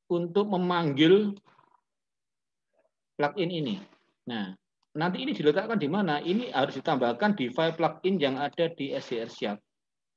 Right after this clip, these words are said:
Terus kemudian plugin-plugin ini kita kopikan ke directory dari S D Siap, S D, <clears throat>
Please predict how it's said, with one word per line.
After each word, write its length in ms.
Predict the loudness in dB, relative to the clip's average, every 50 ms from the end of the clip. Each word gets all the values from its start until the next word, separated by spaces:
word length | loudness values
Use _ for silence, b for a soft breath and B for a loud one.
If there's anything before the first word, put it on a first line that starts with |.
| _ _ _ _ _ _ _ _ _ _ _ _ _ _ -4
Terus 80 | -4 0 0 2
kemudian 640 | 4 4 2 2 0 0 2 2 2 2 0 -6 -12 _ _ _ _ _ _ _ _ 2
plugin-plugin 720 | 2 2 2 2 -2 -4 0 2 2 0 2 0 -8 -6
ini 400 | -4 -2 0 0 0 0 -2 -4 -6 _
kita 320 | -4 0 2 2 2 4
kopikan 800 | 4 4 4 4 2 -4 -6 -6 -2 -2 -2 0 0 -2 -4 -6 -8 -10 -14 -20 _ _ _ _ _ _ _ _ _ _ _
ke 160 | 2 4 4 4 6 4
directory 720 | 4 4 4 4 2 2 2 4 4 4 4 2 0 -2 -4
dari 560 | -2 0 0 0 0 -2 -4 -2 -2 -2 -2 -4 -8 _ _ _ _ _ _ _ _ _ _ _ -10
S 80 | -8 -4
D 80 | -4
Siap, 400 | -4 -2 -2 -4 -4 -4 -6 -4
S 160 | -2 -2 -2 -2
D, 400 | -2 0 2 2 2 0 0 2
<clears throat> 320 | 2 2 2 2 -2 _